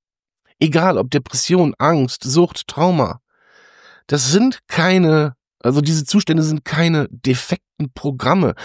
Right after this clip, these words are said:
Das sind erlernte Muster.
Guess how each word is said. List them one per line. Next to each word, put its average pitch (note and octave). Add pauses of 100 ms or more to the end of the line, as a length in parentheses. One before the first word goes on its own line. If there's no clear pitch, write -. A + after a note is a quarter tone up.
(140)
Das A2+
sind F#3+
erlernte F#3+ (360)
Muster. E3+